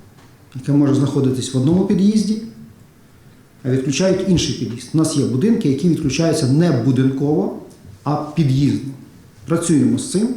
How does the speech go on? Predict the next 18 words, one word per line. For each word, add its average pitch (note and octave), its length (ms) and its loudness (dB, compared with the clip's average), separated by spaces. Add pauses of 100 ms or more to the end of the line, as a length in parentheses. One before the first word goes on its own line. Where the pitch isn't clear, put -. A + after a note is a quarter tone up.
(340)
Це - 120 -2
що F3+ 180 0
означає? C3 340 0
Це E3+ 120 -2
означає, F3 500 0
що - 160 0
якщо - 220 0
в - 100 -2
тебе D#3 200 2
немає D#3+ 260 2
електроенергії, C#3+ 680 2
роутер C#3 360 2
не C#3 100 4
включений, C#3+ 500 -2 (320)
в - 60 -18
тебе C#3 240 0
немає C3 260 2
інтернету, F3+ 560 -2